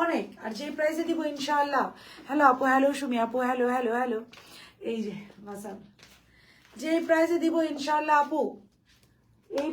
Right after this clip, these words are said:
প্রাইসে মানে আপনারা নিয়ে আবার রিসেল করতে পারবেন, এরকম একটা অবস্থা আর কি। সাদিয়া আপু কেমন আছেন? সুমি আপু, I am good, আলহামদুলিল্লাহ, how are you? সাথে বারের জন্য আর কত, আর এই সাথে আপু আমি তো আজকে ভাসাল নিচ্ছি,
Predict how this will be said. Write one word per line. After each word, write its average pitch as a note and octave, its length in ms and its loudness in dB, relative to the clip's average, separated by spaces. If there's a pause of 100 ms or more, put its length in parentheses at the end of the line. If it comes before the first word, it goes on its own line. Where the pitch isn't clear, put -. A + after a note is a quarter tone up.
প্রাইসে D4 460 0 (280)
মানে A#3 140 -6 (100)
আপনারা C#4+ 320 -6
নিয়ে D4 200 -4
আবার D4+ 200 0
রিসেল B3+ 320 -8
করতে A#3+ 240 -8
পারবেন, G#3+ 280 -8
এরকম A3+ 260 -8
একটা A3 220 -12
অবস্থা G3 360 -12
আর F#3 120 -8
কি। F#3+ 100 -12 (880)
সাদিয়া D4 340 4
আপু D#4 140 -2
কেমন D#4 200 6
আছেন? D4 140 0
সুমি D4+ 240 2
আপু, D4 180 2
I - 80 6
am C#4+ 140 2
good, D4+ 240 0
আলহামদুলিল্লাহ, C#4+ 540 2
how C#4+ 140 2
are C#4+ 160 -2
you? C#4 140 4 (680)
সাথে C#4 220 2
বারের D4 220 6
জন্য C#4+ 180 2
আর C4+ 120 -2
কত, C4 120 0 (320)
আর A#3+ 100 4 (120)
এই B3 140 0
সাথে C4 200 0
আপু C4 180 4
আমি B3+ 180 0
তো C#4+ 40 4 (100)
আজকে - 200 -4 (100)
ভাসাল A3+ 260 0 (100)
নিচ্ছি, A#3 260 -8